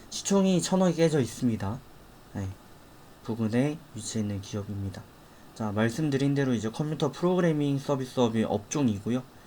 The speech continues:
제품 사업이 시스템, 네트워크 구축 등의 내용이 나와 있습니다. 현재 이슈가 되고 있는 부분, 일단 어제 같은 경우 카카오 먹통 사태가 있었습니다. 이에 따른 수혜주로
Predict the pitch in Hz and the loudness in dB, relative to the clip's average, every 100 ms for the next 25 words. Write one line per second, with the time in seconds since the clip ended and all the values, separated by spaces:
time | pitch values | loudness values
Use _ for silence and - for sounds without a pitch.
0 | - - - 120 131 120 110 101 131 170 | -20 -12 -6 -2 0 2 0 0 0 -2
1 | - - - - - - 156 - - 101 | -6 -20 -20 -18 -14 -8 -8 -6 -4 -4
2 | - - - - 110 - 135 117 135 117 | -4 -18 -18 -6 -6 0 -2 0 -4 -4
3 | 107 - - - - 104 120 143 - 107 | -8 -10 -14 -14 -8 -2 -2 -2 -6 -8
4 | 98 98 95 95 98 - 98 92 - - | -6 -4 -4 -4 -6 -10 -12 -12 -16 -20
5 | - - - - - - - - - - | -20 -20 -20 -20 -20 -20 -20 -20 -20 -4
6 | 180 185 185 185 143 139 - - 170 156 | 2 2 4 2 2 -2 -2 2 4 6
7 | 139 139 131 123 - 139 107 - - - | 4 4 4 2 2 0 0 -8 -20 -20
8 | - 135 147 156 107 123 131 180 170 147 | -2 2 4 4 6 6 8 6 6 2
9 | 151 143 139 - - 190 156 110 - - | 2 2 0 -2 6 8 8 6 2 0
10 | 170 156 143 127 135 113 98 110 127 113 | 2 2 0 -2 0 0 -2 -2 2 2
11 | 104 - - - - - 120 139 151 143 | 0 -6 -18 -20 -14 -2 2 4 4 4
12 | 139 127 123 170 170 156 127 117 104 110 | 4 2 0 2 4 4 2 0 0 -2